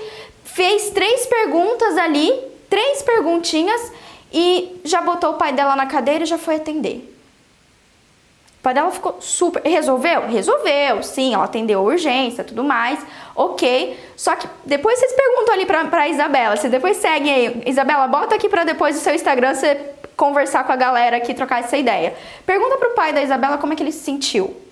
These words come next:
Resolveu, resolveu, mas ele ficou extremamente tenso. Certo?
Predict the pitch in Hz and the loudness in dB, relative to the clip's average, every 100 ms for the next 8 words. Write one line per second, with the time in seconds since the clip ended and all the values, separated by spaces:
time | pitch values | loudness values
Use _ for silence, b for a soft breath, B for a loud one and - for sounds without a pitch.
0 | _ b b b 339 311 440 494 440 277 | _ b b b -2 2 2 2 0 2
1 | 285 330 427 320 240 262 - 302 311 - | 0 0 0 0 0 -2 -4 -6 -6 -4
2 | 294 392 320 233 - - - - - - | -2 0 -2 -4 -8 -8 -8 -8 -16 -18
3 | _ _ _ _ _ _ _ _ _ _ | _ _ _ _ _ _ _ _ _ _
4 | _ _ _ _ _ - 247 233 311 392 | _ _ _ _ _ -2 0 2 0 -4